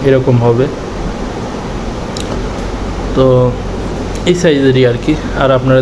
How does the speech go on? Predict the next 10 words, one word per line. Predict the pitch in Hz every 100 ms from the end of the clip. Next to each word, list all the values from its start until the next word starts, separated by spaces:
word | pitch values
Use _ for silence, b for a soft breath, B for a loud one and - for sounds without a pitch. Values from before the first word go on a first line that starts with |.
| 127
দেখতেই | 131 139 135
পারতেছেন | 127 127 123 135 127
নিজ | 127 -
চোখে। | 127 147 151 - - - - - - - - - -
তো | 135 123 123
আজকে | - - 135 135 127 131
আমার | 127 143 165 - - - - - -
মুরগির | 127 123 123 156 170
পনেরো | 143 135 127 123
দিন | 127